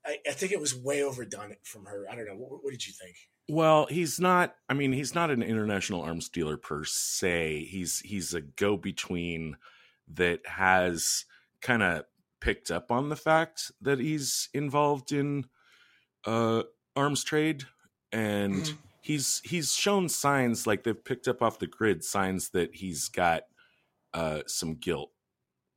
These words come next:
Speaker 2: To,
Speaker 1: Mm-hmm.
Speaker 2: like, some, some, um, mm, pr-, he's, he's having problems with his conscience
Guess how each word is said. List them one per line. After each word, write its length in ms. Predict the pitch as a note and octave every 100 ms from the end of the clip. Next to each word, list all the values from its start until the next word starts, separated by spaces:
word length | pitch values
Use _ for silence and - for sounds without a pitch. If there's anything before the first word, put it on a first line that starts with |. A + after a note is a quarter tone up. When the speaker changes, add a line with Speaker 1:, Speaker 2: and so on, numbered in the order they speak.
| _ -
Speaker 2:
To, 200 | C3 E2
Speaker 1:
Mm-hmm. 60 | A2+ -
Speaker 2:
like, 220 | E2 -
some, 420 | - E2 D#2+ D#2 -
some, 360 | - E2+ D#2+
um, 560 | D2 C#2+ C#2+ C#2 C2+ C2 _ _ _ _ _ _ -
mm, 480 | F2 D2 D#2+ D2+ D2 _
pr-, 120 | - -
he's, 300 | C3+ C3+ A#2+
he's 220 | C3+ C3+
having 300 | C#3 B2+ A#2
problems 420 | - A2+ G#2 F#2 F#2+
with 120 | D2+
his 120 | C#2
conscience 580 | - A#1 - - -